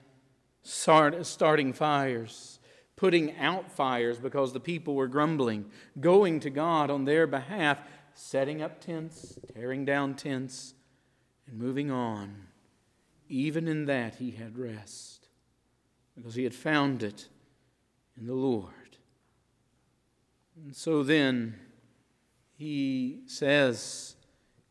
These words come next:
in a very, very open way that it's the unique privilege of those who belong to Christ, to those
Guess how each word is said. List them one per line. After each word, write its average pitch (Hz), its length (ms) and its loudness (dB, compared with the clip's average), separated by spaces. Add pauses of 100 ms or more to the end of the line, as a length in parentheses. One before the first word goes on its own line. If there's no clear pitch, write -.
in 139 80 -6
a 131 40 -4
very, 160 360 6
very 165 760 2 (880)
open 196 440 6
way 104 340 -6
that 131 140 0
it's 147 160 -6
the 147 120 -6
unique 156 500 -4
privilege 165 840 2
of 131 160 -10
those 147 600 6 (640)
who 160 100 0
belong 156 680 8
to 139 120 -8
Christ, 143 560 0
to 156 80 -6
those 156 500 6